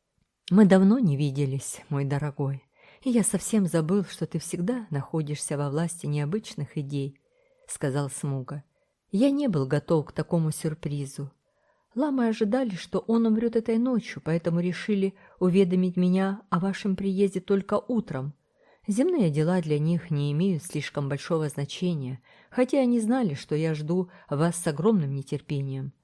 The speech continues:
Взглянув на лежавшего мужчину, он печально добавил: "Томек, это мой сводный брат. Ты заметил, что он лишён обеих ног?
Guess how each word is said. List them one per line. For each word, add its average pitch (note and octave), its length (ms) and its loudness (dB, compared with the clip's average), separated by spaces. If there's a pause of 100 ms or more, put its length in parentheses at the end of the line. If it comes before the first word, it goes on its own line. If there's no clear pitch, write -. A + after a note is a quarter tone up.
(560)
Взглянув F#3 560 2 (120)
на D#3 100 0
лежавшего D3+ 800 -2 (240)
мужчину, G3+ 640 0
он D#3+ 100 -2
печально E3 500 -2
добавил: D3 540 -4 (160)
"Томек, D3+ 480 0 (440)
это E3+ 220 0
мой F3 160 4
сводный F3 400 0
брат. D#3+ 420 -6 (640)
Ты E3+ 100 -2
заметил, E3+ 500 2 (360)
что - 220 -2
он F3+ 140 4
лишён F#3+ 400 0
обеих F#3+ 360 2
ног? F#3+ 440 2